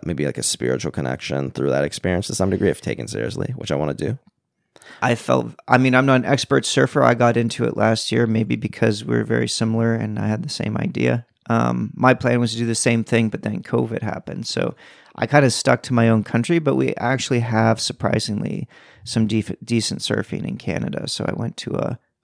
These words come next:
Speaker 2: a well-known spot, and, um, it is very meditative surfing.
Speaker 1: Yeah.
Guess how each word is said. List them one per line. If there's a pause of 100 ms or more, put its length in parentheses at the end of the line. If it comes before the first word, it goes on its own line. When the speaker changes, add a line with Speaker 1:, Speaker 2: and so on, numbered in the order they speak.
Speaker 2:
a
well-known
spot,
and,
um, (1300)
it
is
very
meditative (260)
surfing.
Speaker 1:
Yeah.